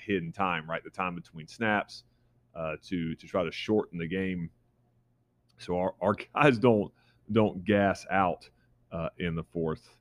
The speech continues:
in the fourth quarter. So, you know, the eye also allows you to, uh, your defense to rest if you're two platoon.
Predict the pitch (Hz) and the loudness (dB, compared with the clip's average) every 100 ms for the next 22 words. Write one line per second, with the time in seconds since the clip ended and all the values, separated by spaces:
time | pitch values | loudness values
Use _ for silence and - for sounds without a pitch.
0 | _ _ - 78 - 73 - - 62 62 | _ _ -16 -14 -10 -10 -10 -12 -10 4
1 | 131 131 - _ _ _ _ _ _ _ | 8 8 6 _ _ _ _ _ _ _
2 | _ _ _ _ _ _ - 120 113 120 | _ _ _ _ _ _ 0 4 6 6
3 | 123 127 135 147 120 113 139 131 151 202 | 6 6 6 6 8 6 4 4 2 0
4 | - - - 120 110 110 107 - _ _ | -6 -8 4 6 8 6 2 -4 _ _
5 | 90 85 78 _ _ _ - 92 92 98 | -8 -6 -8 _ _ _ -12 -6 0 2
6 | 120 131 - 127 120 156 143 107 - 113 | 4 2 0 4 6 8 6 2 0 0
7 | - 123 110 - 220 190 - | 4 4 4 0 2 2 -2